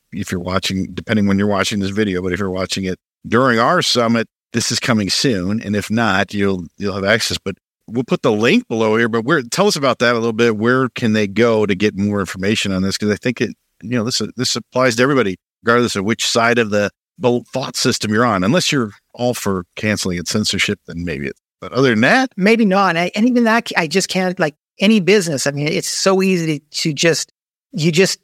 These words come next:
Speaker 2: get on the wrong side of the wrong person. Some, and somebody else owns your business. You said, I mean, you
Speaker 1: It, it
Speaker 2: own
Speaker 1: doesn't even have to be political, right? I mean, that's why I got out of real estate,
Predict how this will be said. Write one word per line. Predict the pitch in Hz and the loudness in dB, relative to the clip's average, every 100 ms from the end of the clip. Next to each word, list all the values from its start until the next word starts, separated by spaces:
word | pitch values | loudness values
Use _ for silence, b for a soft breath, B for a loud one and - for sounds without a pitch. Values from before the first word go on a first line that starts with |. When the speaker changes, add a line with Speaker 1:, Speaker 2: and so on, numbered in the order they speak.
| - | 0
Speaker 2:
get | 196 | 2
on | 208 | 2
the | 196 | 2
wrong | 170 180 190 | 2 2 0
side | - 185 180 | 0 2 2
of | 156 | 0
the | 147 | -2
wrong | 147 156 | -2 -2
person. | - 170 151 143 147 - | -2 -2 -2 -6 -8 -12
Some, | - - 180 175 | -6 0 0 0
and | 165 - | -2 -2
somebody | 180 185 185 | 0 4 2
else | 180 | 2
owns | 208 190 | 0 -2
your | 208 | 0
business. | 233 180 135 - | 0 0 -4 -2
You | 175 | 0
said, | 208 170 | 2 0
I | |
mean, | 139 143 | 0 -2
you | 147 175 | 0 0
Speaker 1:
It, | |
it | |
Speaker 2:
own | 180 | 0
Speaker 1:
doesn't | 180 165 | 0 2
even | 196 | 2
have | 170 | 0
to | 151 | -2
be | 147 | -6
political, | 135 143 120 95 | -4 -2 -2 -2
right? | 87 113 - | 0 0 0
I | |
mean, | 127 123 | 2 2
that's | 151 - | 2 0
why | 135 | 0
I | 131 | 2
got | 131 131 | 2 2
out | 120 120 | 2 2
of | 117 | 0
real | 123 170 | 0 0
estate, | 185 - 76 50 | -2 -6 -8 -12